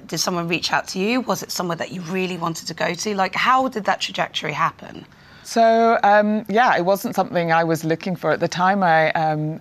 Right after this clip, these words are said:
Speaker 2: I had my own business, Karmarama, and it was <laughs> growing really nicely. And I was also, uh, the president of the I P A, the Institute of Practitioners in Advertising,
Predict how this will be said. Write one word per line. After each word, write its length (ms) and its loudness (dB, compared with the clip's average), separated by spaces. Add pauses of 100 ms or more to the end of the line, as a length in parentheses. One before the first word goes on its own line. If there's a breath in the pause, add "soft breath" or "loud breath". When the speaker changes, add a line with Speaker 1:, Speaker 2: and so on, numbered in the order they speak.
Speaker 2:
I 180 0
had 220 0
my 200 0
own 80 -2
business, 420 -4
Karmarama, 840 0
and 160 -4
it 120 -4
was 160 -4
<laughs> 160 -18
growing 420 2
really 400 2
nicely. 560 0
And 240 0
I 140 4
was 180 2
also, 580 0 (340 loud breath)
uh, 220 2
the 120 -4
president 560 -2
of 100 -8
the 160 0
I 140 2
P 200 -6
A, 200 2
the 100 -4
Institute 460 -6
of 60 -14
Practitioners 600 -8
in 80 -4
Advertising, 800 -4